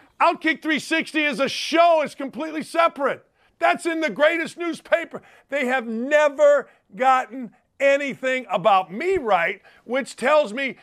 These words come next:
they've never gotten anything about you right, or them right, or that guy right, or this right. I just, y-, you gotta go by your own experiences, right?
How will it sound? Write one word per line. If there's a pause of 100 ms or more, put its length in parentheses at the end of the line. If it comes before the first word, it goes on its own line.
(120)
they've
never
gotten
anything
about
you
right, (320)
or
them
right, (240)
or
that
guy
right, (240)
or
this
right. (240)
I
just, (200)
y-,
you
gotta
go
by
your
own
experiences,
right?